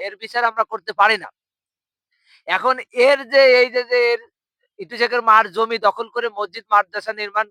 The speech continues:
করতে চাচ্ছে, এটা ঠিক না। মসজিদ মাদ্রাসা নির্মাণের বহু জায়গা আছে, এই অসহায় মার জমিরা নিয়ে মসজিদ মাদ্রাসা নির্মাণ করা ঠিক না। আপনারা যারা, আমি উদ্দেশ্য করে বলবো যে হিটু শেখের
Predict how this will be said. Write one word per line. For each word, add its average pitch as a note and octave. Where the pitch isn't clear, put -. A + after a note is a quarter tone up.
করতে A3
চাচ্ছে, G#3
এটা G3+
ঠিক G3+
না। F3
মসজিদ G3
মাদ্রাসা A3
নির্মাণের A3
বহু G3+
জায়গা G3+
আছে, E3
এই G3
অসহায় G#3+
মার F#3+
জমিরা G3
নিয়ে A3+
মসজিদ G3
মাদ্রাসা G3
নির্মাণ G#3+
করা G3+
ঠিক A#3
না। D3+
আপনারা B3+
যারা, A3+
আমি G#3
উদ্দেশ্য A3+
করে A#3
বলবো A3
যে G#3
হিটু E3
শেখের G#3+